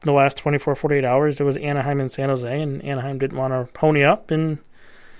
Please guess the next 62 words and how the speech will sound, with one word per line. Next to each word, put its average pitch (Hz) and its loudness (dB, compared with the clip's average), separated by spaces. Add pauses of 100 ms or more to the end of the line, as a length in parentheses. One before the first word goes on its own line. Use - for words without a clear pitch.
(180)
San 156 2
Jose 156 2
ponied 160 2
up 160 0
good 160 6
enough 160 2
near 156 2
the 143 2
end, 160 4
and 135 -2
I 135 -2
feel 160 2
like 139 2
Botterill 139 0
kinda 143 -2
just 135 -4
took - -6
the 139 -6
best 135 -2
offer 139 -2
that 135 -4
was 135 -2
there. 135 2 (720)
And, 127 -6
you 139 -2
know, 147 2
I 160 2
mean, 160 -4
it, 156 -2
it's, - -4
it's - -4
not 190 6
surprising. 180 4
I - 0
mean, 135 2
you 147 4
look, 160 4
you 170 4
look 180 4
what 180 2
Vancouver 160 2
got 139 2
for 143 -2
Vanek. 131 0
You 123 -6
know, 123 -4
they 127 -2
got 131 0 (560)
another 165 6
<laughs> - -
Renzel 156 6
and 151 6
Jokinen 143 6
and, 131 -2
you 135 -6
know, 131 0 (720)
a, - -8
I 151 -2
guess 156 2
an 156 4
okay 143 4
prospect. 151 2